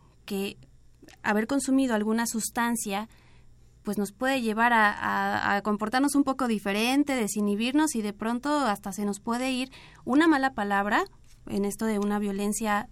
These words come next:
eh, si hablamos psicológica, o una acción que puede ir desde "no te voy a pagar hoy" o "no te llevo a tu casa", o hasta un, un golpe que, que, ah,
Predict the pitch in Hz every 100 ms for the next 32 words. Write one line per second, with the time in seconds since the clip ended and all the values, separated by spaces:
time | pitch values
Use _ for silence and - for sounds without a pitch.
0 | - 208 196 196 202 202 208 214 220 -
1 | 226 220 240 - 269 - - - - -
2 | - - - - - 214 220 277 277 -
3 | 254 277 233 - - - - - - 190
4 | - 226 233 208 190 196 196 196 196 196
5 | 202 202 - 226 247 262 247 226 190 196
6 | 196 226 262 226 208 220 214 202 - -
7 | 208 233 247 311 - - - - - -
8 | 208 196 190 - 196 196 202 208 - 233
9 | 226 226 240 233 - 247 226 196 196 -
10 | - 202 196 - -